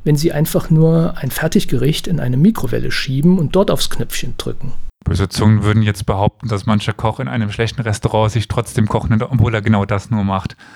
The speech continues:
Speaker 1: Ja, wenn sie damit zufrieden sind, Mittelmaß zu sein, dann ja.
Speaker 2: Oh, Mittelmaß unter, egal. Das ist jetzt eine ganz andere Frage.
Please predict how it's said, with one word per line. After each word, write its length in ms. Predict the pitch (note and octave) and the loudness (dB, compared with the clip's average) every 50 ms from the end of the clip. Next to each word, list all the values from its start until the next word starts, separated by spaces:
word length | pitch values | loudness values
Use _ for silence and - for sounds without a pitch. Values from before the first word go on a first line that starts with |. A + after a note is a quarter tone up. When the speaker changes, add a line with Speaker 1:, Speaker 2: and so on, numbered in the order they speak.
| - - - - - | -20 -20 -10 -2 0
Speaker 1:
Ja, 120 | F#3 E3 | 0 2
wenn 140 | C3 C#3 C#3+ | 4 2 2
sie 80 | B2+ | 2
damit 240 | C#3 C#3 B2+ C3+ C3 | 2 2 2 2 0
zufrieden 460 | - - - - - A2+ A#2 D3+ G#3 | 0 -2 -4 -4 -4 -2 2 2 2
sind, 440 | G3 - B3 C#4+ D#4 - - - - - - - | 4 4 2 2 0 -2 -2 -4 -4 -2 0 2
Mittelmaß 640 | - D3 G3 - G3+ G3 G3 F#3+ G3+ G3+ - - | 2 2 2 2 2 2 2 2 0 0 0 0
zu 100 | - G#3+ | 0 0
sein, 380 | F#3+ F3+ F#3+ F#3+ G3 G3 G3 F#3+ | 0 2 2 2 4 2 2 2
dann 180 | - C3+ E3 F#3+ | 2 2 2 2
ja. 280 | F3 A#2+ G#2 G2+ - - - _ | 2 0 -2 -6 -6 -8 -10 _
Speaker 2:
Oh, 120 | - - - | -12 -12 -8
Mittelmaß 520 | - F#2+ G#2+ - B2 A#2 A#2 B2 A2+ G#2+ - | -6 -6 -4 -2 -2 0 0 0 0 -2 0
unter, 280 | - B2 - B2+ B2+ D#3+ | 0 0 0 0 -2 -4
egal. 300 | C#3+ B2 A2+ F#2+ F#2 - - - - - - | -4 -4 -2 -4 -4 -6 -12 -20 -20 -8 -4
Das 160 | B2+ B2 A#2 | -4 -2 0
ist 80 | C#3 A#2+ | 0 0
jetzt 160 | C#3+ D3 - | 0 0 0
eine 160 | D#3 C#3 B2+ | 0 0 2
ganz 240 | A#2+ B2+ B2 A#2+ - | 2 0 0 0 0
andere 340 | C#3+ B2+ B2 B2+ A#2 A2+ G2+ | 0 0 0 2 0 0 -2
Frage. 480 | G2 - G#2+ G2 G2 F#2 F#2 F#2+ F2+ | -4 -4 -2 -2 -2 -2 -2 -4 -6